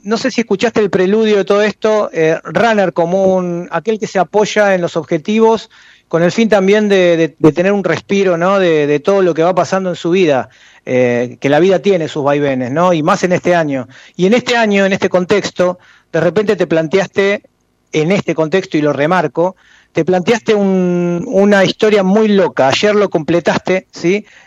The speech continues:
Eh, estar seis horas corriendo, lo planteaste con una compañera, lo planteaste a través de tu entrenador, Oscar Anchuribart,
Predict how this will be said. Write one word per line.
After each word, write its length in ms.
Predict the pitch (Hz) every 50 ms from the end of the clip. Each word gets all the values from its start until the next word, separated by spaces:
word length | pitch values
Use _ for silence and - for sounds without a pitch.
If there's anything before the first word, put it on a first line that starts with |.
| _ -
Eh, 640 | 147 143 147 147 147 147 139 139 131 135 - - - -
estar 260 | 165 - - 202 175
seis 360 | - - 247 240 214 - -
horas 220 | 240 233 208 156 -
corriendo, 640 | - 190 185 185 220 226 202 180 170 175 190 190 _ _ _ _ _ _ _
lo 120 | - 156 139
planteaste 480 | 175 170 175 165 226 233 - - 180
con 160 | - 170 175 190
una 180 | 196 185 165
compañera, 680 | 139 160 135 131 - 147 160 190 208 202 175 165 160 156
lo 140 | 147 139 131
planteaste 420 | 147 147 143 175 180 165 - 160
a 40 | 139
través 240 | 143 151 160 175 170
de 60 | -
tu 80 | 151
entrenador, 440 | 147 143 135 139 143 151 170 180 170
Oscar 320 | 151 131 - 170 165 160 160
Anchuribart, 640 | 147 151 - - 226 214 185 170 170 165 165 165